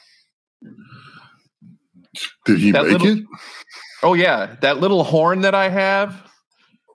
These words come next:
Speaker 2: He, he made that back in, like, twenty seventeen for me, and I've been following him ever since.
Speaker 1: I, I, you know what?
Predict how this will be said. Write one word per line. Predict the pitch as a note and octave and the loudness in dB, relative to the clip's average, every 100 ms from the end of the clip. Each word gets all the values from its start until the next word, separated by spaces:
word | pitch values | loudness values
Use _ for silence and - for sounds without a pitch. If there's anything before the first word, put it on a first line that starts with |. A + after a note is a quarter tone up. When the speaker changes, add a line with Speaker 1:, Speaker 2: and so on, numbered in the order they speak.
| _ | _
Speaker 2:
He, | - E3+ D3 - - | -6 -6 -6 -12 -8
he | E3+ | -6
made | E3 D#3+ D3 | -2 -2 0
that | D3 C#3+ C#3 | 0 0 0
back | B2+ B2+ | -2 -2
in, | A#2+ | -4
like, | A2+ - | -6 -8
twenty | - D3+ C3+ | -8 -6 -4
seventeen | D3+ C3 A#2 D3+ C3 G#2+ | -2 -2 -4 -6 -4 -6
for | G#2 A#2 G#2+ | -6 -4 -4
me, | G#2 G#2 _ _ _ - | -4 -8 _ _ _ -10
and | B2+ | -4
I've | B2 | -2
been | B2+ | -2
following | A#2+ C3 C3 B2 | 0 0 0 -2
him | B2 | -2
ever | B2 A2+ | -2 -4
since. | - B2 G#2+ - - - _ _ _ _ _ _ _ _ _ - - - - - - - - - _ _ _ _ _ _ _ _ _ _ _ _ _ _ _ _ - | -8 -6 -6 -10 -20 -20 _ _ _ _ _ _ _ _ _ -10 -10 -10 -16 -20 -14 -8 -8 -10 _ _ _ _ _ _ _ _ _ _ _ _ _ _ _ _ 0
Speaker 1:
I, | B2 C3+ B2 | 2 2 2
I, | A#2+ A#2+ A#2 | 4 2 2
you | B2 | 4
know | B2+ | 4
what? | B2+ B2 | 4 2